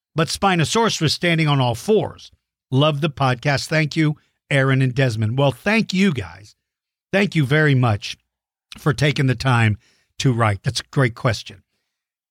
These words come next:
One of the problems with Saurophaganax is they haven't found a lot of its bones. So they're having to estimate its size. And when you're guessing at the size of something,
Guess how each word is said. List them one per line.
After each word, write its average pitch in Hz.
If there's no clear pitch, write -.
One 214
of 262
the 294
problems 190
with 165
Saurophaganax 135
is 147
they 139
haven't 160
found 165
a 147
lot 147
of 131
its 127
bones. 170
So 170
they're 160
having 165
to 160
estimate 139
its 117
size. 92
And 127
when 143
you're 139
guessing 185
at 226
the 202
size 160
of 131
something, 123